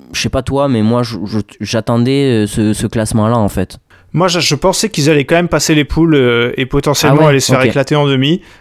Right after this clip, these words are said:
Speaker 2: Bon, évidemment, dès le
Speaker 1: Mhm.
Speaker 2: premier match, du coup, quand ils ont perdu, c'était, c'était
Speaker 1: Ouais,
Speaker 2: mort,
Speaker 1: bah
Speaker 2: hein,
Speaker 1: ouais.
Speaker 2: parce que, euh, voilà.
Speaker 1: Oui, oui.
Speaker 2: Euh, Poivaranukrote et Ratanachai, tête de série deux et double tenant du titre, euh, dans ces World Tour Finals,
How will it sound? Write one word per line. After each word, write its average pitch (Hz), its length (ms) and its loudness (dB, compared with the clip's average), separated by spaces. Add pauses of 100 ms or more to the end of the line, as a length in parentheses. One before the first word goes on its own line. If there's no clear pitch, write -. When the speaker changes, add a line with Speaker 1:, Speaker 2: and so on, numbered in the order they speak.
(100)
Speaker 2:
Bon, 131 180 0
évidemment, 147 520 2
dès 127 240 2
le 120 60 4
Speaker 1:
Mhm. 113 60 2
Speaker 2:
premier 147 240 2
match, 147 260 2
du 127 120 0
coup, 147 260 0
quand 127 220 -2
ils 127 120 0
ont 123 40 -2
perdu, 131 340 0
c'était, 127 320 -2
c'était 123 280 -2
Speaker 1:
Ouais, 123 60 4
Speaker 2:
mort, 160 140 4
Speaker 1:
bah 139 60 2
Speaker 2:
hein, 139 60 0
Speaker 1:
ouais. 139 60 -2
Speaker 2:
parce 120 200 -2
que, - 100 -4
euh, 113 280 -2
voilà. 120 340 -2 (160)
Speaker 1:
Oui, 110 160 2
oui. 113 120 2 (340)
Speaker 2:
Euh, 151 260 2
Poivaranukrote 202 800 0
et 165 100 2
Ratanachai, 156 640 0
tête 160 240 -2
de 143 120 2
série 139 340 0
deux 156 240 2
et 127 100 2
double 202 360 0
tenant 156 280 2
du 135 140 0
titre, - 340 -4
euh, 120 160 0
dans 127 140 -2
ces 135 120 -4
World 127 220 0
Tour 135 160 -4
Finals, 147 320 0